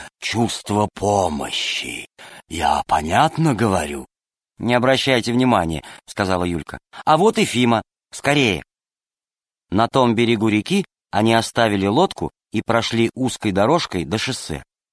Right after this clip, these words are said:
Было уже совсем поздно. Редкие машины появлялись из-за дальнего поворота глазами огней и пролетали мимо.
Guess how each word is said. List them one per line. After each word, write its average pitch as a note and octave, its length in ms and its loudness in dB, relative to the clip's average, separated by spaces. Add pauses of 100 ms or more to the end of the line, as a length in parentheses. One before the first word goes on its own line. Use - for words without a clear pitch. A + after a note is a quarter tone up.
(140)
Было A2 260 2
уже A2 180 2
совсем A2+ 440 0
поздно. F2 500 0 (380)
Редкие A2 420 0
машины G#2 420 2
появлялись G#2 640 0
из-за G#2+ 320 -2
дальнего F#2+ 460 2
поворота G2 420 0
глазами F#2+ 460 2
огней A2+ 340 2 (180)
и E3+ 160 0
пролетали A2 600 2
мимо. E2 320 0